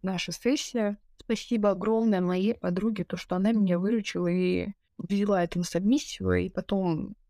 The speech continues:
помогла мне остановить весь процесс, потому что если бы мы вдвоём на него не надавили, он бы и не понял, что он, э, перебарщивает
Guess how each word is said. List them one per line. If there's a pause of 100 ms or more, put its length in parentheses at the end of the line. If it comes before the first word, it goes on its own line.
(140)
помогла
мне
остановить
весь
процесс, (380)
потому
что
если
бы (120)
мы
вдвоём
на
него
не
надавили, (220)
он
бы
и
не
понял, (200)
что (260)
он,
э,
перебарщивает